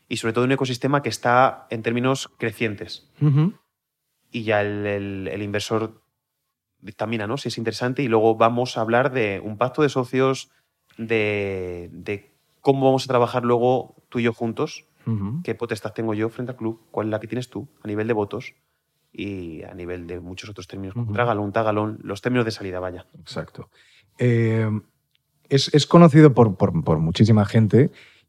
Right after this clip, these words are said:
Speaker 2: que habéis, eh, logrado una serie de patrocinios muy, muy importantes a lo largo de estos, de estos años, con marcas tan grandes como K F C,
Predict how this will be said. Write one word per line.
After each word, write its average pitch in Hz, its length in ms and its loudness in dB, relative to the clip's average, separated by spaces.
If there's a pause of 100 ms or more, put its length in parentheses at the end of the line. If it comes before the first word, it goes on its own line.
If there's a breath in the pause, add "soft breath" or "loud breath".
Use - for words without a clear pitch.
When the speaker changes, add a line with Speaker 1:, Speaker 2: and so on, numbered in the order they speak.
(120)
Speaker 2:
que 104 160 0
habéis, 90 800 0
eh, 104 360 6
logrado 110 680 6
una 120 180 8
serie 147 220 10
de 143 100 12
patrocinios 123 540 10
muy, 127 180 12
muy 135 160 12
importantes 117 560 6
a 117 40 10
lo 107 80 10
largo 104 240 8
de 110 40 10
estos, 95 480 2
de 104 80 2
estos 101 240 0
años, 110 400 4 (580 soft breath)
con 101 220 6
marcas 101 560 4
tan 117 160 8
grandes 104 320 6
como 95 220 4
K 92 100 2
F 92 180 2
C, 127 540 10